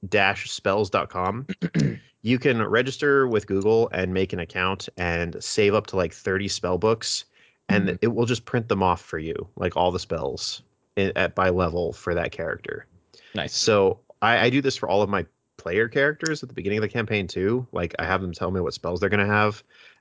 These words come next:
Speaker 1: access to, and I just print them off, like, three pages or the two pages or whatever it is that have all of the, like, descriptions and all of the costs and everything.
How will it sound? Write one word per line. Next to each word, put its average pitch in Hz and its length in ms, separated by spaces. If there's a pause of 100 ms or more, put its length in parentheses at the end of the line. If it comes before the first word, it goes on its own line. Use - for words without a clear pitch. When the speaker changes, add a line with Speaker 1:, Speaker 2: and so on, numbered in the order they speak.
Speaker 1:
access 95 380
to, 117 300
and 90 140
I 87 100
just 90 220
print 98 220
them 95 100
off, 95 220
like, 82 160
three 95 220
pages 95 840
or 90 80
the 82 80
two - 140
pages 95 360
or 90 60
whatever 90 340
it 87 60
is 92 220
that - 180
have 90 240
all 101 460
of 135 100
the, 143 300
like, 113 160
descriptions 110 720
and 87 80
all 87 260
of 104 80
the 139 80
costs 110 480
and 101 80
everything. 95 520